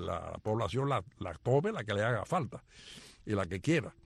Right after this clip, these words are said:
Pues bueno, muchas de estas cadenas nosotros tenemos hecho ya los, eh, este, los arreglos para cuando llegue el, el momento ya de que venga una reconstrucción en Cuba,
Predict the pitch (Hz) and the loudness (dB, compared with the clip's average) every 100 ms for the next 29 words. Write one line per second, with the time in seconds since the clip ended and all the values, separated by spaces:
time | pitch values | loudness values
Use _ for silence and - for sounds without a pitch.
0 | - - - - 95 139 113 107 175 175 | -20 -20 -16 -4 0 2 4 2 2 2
1 | 170 170 185 - 120 147 208 143 - 123 | 0 0 -2 -4 0 2 0 -2 -2 -2
2 | 123 117 113 120 127 120 127 117 101 113 | -2 0 0 2 2 0 0 -2 0 0
3 | 113 110 98 - 92 95 92 - 95 90 | 2 2 2 -2 -2 -2 -2 -4 -4 -4
4 | - 98 92 90 98 98 98 127 131 190 | -4 -4 -2 -2 0 0 2 2 4 2
5 | 233 _ - - - - - 95 98 101 | -4 _ -20 -20 -20 -10 -2 0 0 0
6 | 95 98 110 127 139 131 - 104 101 95 | 0 2 4 4 2 0 0 0 2 0
7 | 92 - 98 92 98 110 156 170 127 104 | -2 -2 -2 -2 -2 0 0 0 -2 -2
8 | 92 98 131 131 95 - 90 90 87 90 | 0 0 2 0 -2 -4 -4 -2 -2 -2
9 | 107 120 117 117 120 113 107 98 87 98 | -2 0 0 2 4 2 2 -2 -2 -4
10 | 95 101 87 90 107 135 139 156 131 135 | -2 -2 -2 -2 -2 0 0 0 0 0